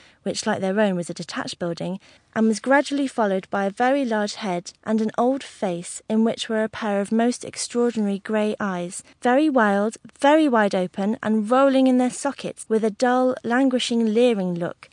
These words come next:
most ugly to behold. Mamma! cried Kate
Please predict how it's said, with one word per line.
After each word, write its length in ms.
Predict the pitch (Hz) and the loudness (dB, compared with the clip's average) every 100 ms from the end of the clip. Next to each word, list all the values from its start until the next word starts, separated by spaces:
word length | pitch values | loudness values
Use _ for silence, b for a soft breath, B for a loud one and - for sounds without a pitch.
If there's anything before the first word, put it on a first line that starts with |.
| b b b | b b b
most 300 | 226 311 - | -2 -2 2
ugly 340 | 202 269 202 | 2 4 -2
to 120 | 185 190 | -4 -6
behold. 520 | 185 180 175 175 - _ _ _ _ b b b | -6 -6 -6 -8 -12 _ _ _ _ b b b
Mamma! 480 | 349 349 370 440 440 | 6 10 10 8 6
cried 280 | - 220 - | 2 0 0
Kate 400 | 233 185 - | -4 -4 -6